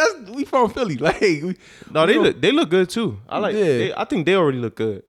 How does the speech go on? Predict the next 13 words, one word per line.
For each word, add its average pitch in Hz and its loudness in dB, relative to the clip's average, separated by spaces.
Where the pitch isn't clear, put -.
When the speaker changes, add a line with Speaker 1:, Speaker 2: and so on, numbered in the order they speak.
Speaker 1:
Right. 143 0
And 170 2
I 226 4
think 233 0
that's 208 0
probably 170 2
why, 143 2
Speaker 2:
Yeah. 131 -10
Speaker 1:
'cause 147 2
we 175 0
already 175 4
kinda 151 0
expect - -4